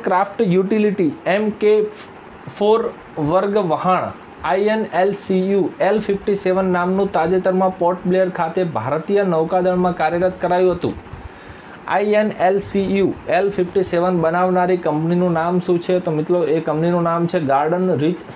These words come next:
શિપબિલ્ડર્સ એન્ડ એન્જિનિયર્સ લિમિટેડ. જી આર એસ ઈ, ગાર્ડન રિચ શિપબિલ્ડર્સ એન્ડ એન્જિનિયરિંગ લિમિટેડ્સ વિશેની જો વાત કરીએ છીએ તો હેડક્વાર્ટર્સ છે કલકત્તા, પશ્ચિમ બંગાળ.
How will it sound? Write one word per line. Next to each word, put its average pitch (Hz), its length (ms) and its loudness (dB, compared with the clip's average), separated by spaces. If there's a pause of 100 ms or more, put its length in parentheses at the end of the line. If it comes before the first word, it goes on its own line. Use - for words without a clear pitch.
શિપબિલ્ડર્સ 180 680 2
એન્ડ 156 140 0
એન્જિનિયર્સ 143 580 0
લિમિટેડ. 104 440 -2 (1900)
જી 202 240 2
આર 202 260 2 (100)
એસ 180 380 -2
ઈ, 190 140 2
ગાર્ડન 175 520 2
રિચ 170 220 0
શિપબિલ્ડર્સ 185 760 2
એન્ડ 170 140 0
એન્જિનિયરિંગ 170 680 0
લિમિટેડ્સ 170 680 0 (120)
વિશેની 170 360 0
જો 175 140 2
વાત 151 280 0
કરીએ 175 260 2
છીએ 175 200 -4
તો 175 140 0
હેડક્વાર્ટર્સ 165 720 -2
છે 180 60 -2
કલકત્તા, 165 500 -2
પશ્ચિમ 165 380 -2
બંગાળ. 170 300 0